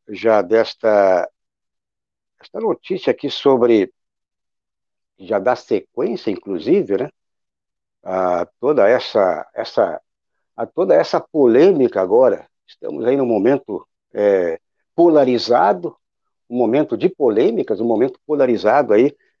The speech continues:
esse momento de eleições norte-americanas. E o Bolsonaro mantém fidelidade e continua dizendo, "I love you,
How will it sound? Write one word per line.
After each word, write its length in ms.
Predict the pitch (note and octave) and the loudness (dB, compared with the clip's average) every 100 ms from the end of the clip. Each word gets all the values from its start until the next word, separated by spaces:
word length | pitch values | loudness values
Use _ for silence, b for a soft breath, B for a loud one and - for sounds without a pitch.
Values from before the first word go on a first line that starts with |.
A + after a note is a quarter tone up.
| _ _ | _ _
esse 200 | A#2+ - | -8 0
momento 420 | C3+ G#2 B2+ B2+ | 2 2 2 0
de 100 | G#2+ | 0
eleições 800 | A#2 A2+ G2 - C3 B2 - - _ | 2 2 0 -2 0 0 -4 -12 _
norte-americanas. 1120 | G#2 A#2+ B2 - A#2 C3 F3 - A#3+ A#2 - - _ _ _ _ _ _ _ _ _ - | -4 -2 -2 -2 0 0 -2 0 2 0 -4 -12 _ _ _ _ _ _ _ _ _ 0
E 280 | D3+ G#3+ G#3+ b b b b _ - | 4 4 0 b b b b _ -12
o 180 | D3 | -8
Bolsonaro 680 | B2 E3 - E3 B2 D3+ E3+ | -4 -4 2 2 4 4 4
mantém 380 | F3 C3 - D#3+ | 2 0 -2 -2
fidelidade 680 | - C#3+ B2 G2+ G#2 D3 D#3 | 0 0 2 2 2 2 0
e 40 | |
continua 480 | - E3+ C3+ C3 E3+ | 0 0 0 2 2
dizendo, 580 | D3 G#2 A#2+ D3+ D#3+ D#3+ | 2 -2 2 2 2 2
"I 60 | |
love 560 | C3+ A#2+ C3+ F3 F#3 E3 | 2 2 2 2 0 -4
you, 140 | A#3+ | -10